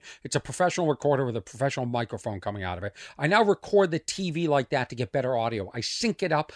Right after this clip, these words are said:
I edit it. I put it on my computer. I put one of the clips into the Rodecaster Pro, which is my soundboard right here. Do you understand how much work I'm doing before I even get in the studio? I, I, I gotta set up all the cameras, one, two, three. There's different lights all over the place.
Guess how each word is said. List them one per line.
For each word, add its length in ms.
I 240
edit 260
it. 140
I 80
put 240
it 20
on 100
my 120
computer. 580
I 80
put 220
one 220
of 60
the 40
clips 380
into 200
the 140
Rodecaster 600
Pro, 320
which 260
is 220
my 160
soundboard 580
right 180
here. 120
Do 80
you 40
understand 240
how 40
much 120
work 240
I'm 100
doing 160
before 240
I 40
even 120
get 160
in 140
the 80
studio? 340
I, 60
I, 600
I 80
gotta 120
set 220
up 100
all 100
the 60
cameras, 540
one, 220
two, 220
three. 420
There's 220
different 320
lights 300
all 160
over 140
the 80
place. 200